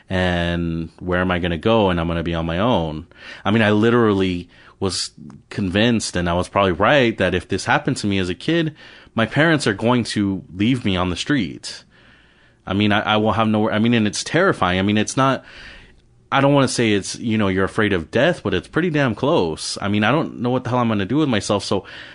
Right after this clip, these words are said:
I'm terrified into just doing my job and doing it right and keeping my head down. And I didn't, I knew I was getting into something intense, but I didn't know it was gonna be bad intense. I thought it was gonna be a good intense thing. And, um, so for three years I'm like this, and then,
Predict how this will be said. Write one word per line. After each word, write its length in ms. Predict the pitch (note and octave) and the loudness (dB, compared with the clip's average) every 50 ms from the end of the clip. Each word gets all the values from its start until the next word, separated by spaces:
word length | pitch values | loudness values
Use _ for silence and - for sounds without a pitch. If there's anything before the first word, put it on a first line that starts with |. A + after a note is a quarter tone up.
| - - - | -18 -8 -2
I'm 160 | - B2 C#3 C#3 | 0 2 2 2
terrified 600 | - A#2+ C3+ C#3+ D#3 C#3+ - - A#2 G#2+ G2+ G2+ | 2 2 2 4 4 2 2 2 2 2 4 2
into 200 | F#2+ - - F#2+ | 0 -2 -4 -6
just 220 | - G2+ F#2 - | -6 -6 -4 0
doing 180 | G#2+ G#2 G2+ G2 | 0 0 2 2
my 120 | F2 E2 | 0 -2
job 360 | - F#2+ E2 C#2 - - - - - - | 0 -2 -2 -2 -4 -10 -14 -14 -10 -6
and 120 | G2+ G2 | -4 -2
doing 200 | F2+ G2+ G2 F#2+ | 0 0 0 0
it 80 | F2+ E2 | 0 0
right 280 | E2 E2+ F2 F2+ F2 | 0 2 2 2 0
and 80 | F2 E2+ | -2 -4
keeping 240 | - - - F#2+ F#2+ | -8 -8 -6 -4 -2
my 120 | F2 D#2+ | -2 0
head 180 | F#2 F2+ E2+ - | 0 -2 -2 0
down. 320 | E2+ D#2+ D#2+ E2 E2 E2 | -2 -2 -2 -2 -2 -4
And 160 | D2+ C#2+ - - - - - - - - - - - | -6 -8 -10 -14 -20 -20 -20 -20 -20 -20 -20 -14 -6
I 120 | - G#2 A2 | 0 2 4
didn't, 580 | C3 C3 B2+ A#2+ A2+ A2 E2+ - E2 E2+ - _ _ _ _ _ - | 4 6 4 4 2 2 0 -4 -10 -16 -18 _ _ _ _ _ -6
I 100 | G2 A#2+ | -2 0
knew 220 | A#2 A#2+ C3+ D3+ D3 | 2 4 4 4 4
I 80 | C#3+ | 4
was 160 | C3+ A#2+ G2+ | 4 2 2
getting 320 | F#2+ A#2 A2+ A#2+ A#2+ A2+ G#2+ | 2 0 2 2 2 2 2
into 400 | G#2 G#2+ A2+ A2 - - A2+ G#2 | 2 0 0 -2 -4 -4 -4 -4
something 400 | - - G#2 F#2+ G2+ G#2 F#2+ F#2+ | -2 -2 -2 0 0 0 0 0
intense, 420 | F2 D#2+ - - F#2+ G2 G#2 - | -2 -2 -2 -2 -2 -2 -2 -4
but 140 | - - F2 | -6 -6 -4
I 60 | E2+ | -4
didn't 220 | D#2+ F#2+ F2+ D#2+ F2+ | -4 -4 -4 -4 -4
know 140 | F2+ F2 | -4 -4
it 60 | D#2 D#2 | -4 -4
was 160 | E2+ D#2+ - | -4 -6 -6
gonna 200 | - F2+ E2+ E2 | -6 -6 -6 -6
be 460 | D#2 D#2 E2 E2 D#2 D#2 D#2 - - _ _ - | -6 -6 -8 -8 -8 -8 -10 -12 -16 _ _ -14
bad 560 | F#2+ F2 D2+ - E2+ E2 E2 D#2+ D#2+ D#2 - | -14 -12 -6 -2 0 0 2 2 0 -2 -4
intense. 480 | - - - - - - - - - - | -8 -14 -14 -14 -14 -16 -16 -14 -12 -12
I 60 | - | -10
thought 200 | - - F2 F2 | -6 -4 -4 -2
it 100 | E2+ C#2 | -2 -4
was 160 | E2+ F#2 E2+ | -6 -6 -8
gonna 200 | - E2+ E2+ E2 | -6 -6 -6 -6
be 160 | D#2+ D#2+ D#2 D#2+ | -4 -4 -6 -6
a 60 | D2+ | -6
good 240 | - B2 C#3+ C3+ G#2+ | -4 -4 -2 -2 -2
intense 360 | E2+ D#2 - C#2 C2+ C#2 - | -2 -4 -8 -12 -14 -14 -14
thing. 300 | - E2+ E2+ E2 E2+ - - - - - - - - - - - - - _ - | -12 -10 -10 -10 -10 -12 -14 -18 -20 -20 -20 -20 -20 -20 -20 -20 -20 -20 _ -10
And, 400 | - F#2+ F#2+ G2 G#2 G#2+ G2+ F#2+ | -6 -2 -2 0 0 0 0 0
um, 460 | F#2 F#2+ F#2 F#2 F2+ F2+ F2 F2 - - | 0 0 0 0 0 -2 -4 -6 -6 -6
so 160 | - - G2 | -2 -2 0
for 140 | F2 G#2+ G2 | 0 0 -4
three 200 | - B2 B2+ B2+ | -2 0 0 2
years 300 | A#2+ B2+ D3 C#3 A#2+ G2+ | 4 4 4 2 2 2
I'm 140 | F2 E2+ F2 | 0 0 0
like 220 | F2 E2+ D#2 - | -2 -2 -4 -4
this, 300 | - F2+ F2 E2+ - - | -2 -2 -2 -2 -2 -2
and 140 | F2 F2 F2+ | -2 -2 0
then, 240 | F2+ F2+ F#2 F2 | 0 -2 -2 -4